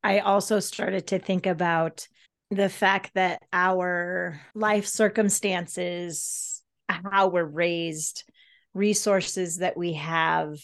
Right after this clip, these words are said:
opportunities that we're exposed to, when we have those things, and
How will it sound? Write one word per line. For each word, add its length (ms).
opportunities 920
that 160
we're 160
exposed 800
to, 500
when 260
we 220
have 580
those 360
things, 680
and 380